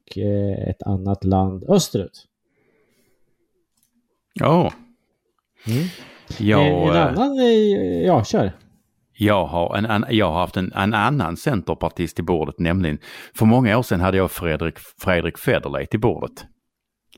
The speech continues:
Speaker 1: Mhm.
Speaker 2: Mm. Eh, det var ett, alltså ett visst överskott på,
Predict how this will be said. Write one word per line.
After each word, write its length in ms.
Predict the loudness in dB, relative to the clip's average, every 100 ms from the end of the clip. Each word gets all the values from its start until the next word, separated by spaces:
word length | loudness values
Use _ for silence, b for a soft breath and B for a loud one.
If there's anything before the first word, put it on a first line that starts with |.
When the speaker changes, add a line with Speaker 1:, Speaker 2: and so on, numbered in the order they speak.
| _ _ -16
Speaker 1:
Mhm. 480 | -14 -14 -12 -12 -12 _ _ _ 2
Speaker 2:
Mm. 240 | 2 2 _ _ -4
Eh, 720 | 0 2 2 0 0 0 -2
det 80 | -2
var 120 | -2
ett, 160 | -2 -6
alltså 160 | -6
ett 120 | -4 0
visst 260 | -2 0
överskott 680 | 0 0 -2 -4 -6 -6 -6
på, 260 | -2 -2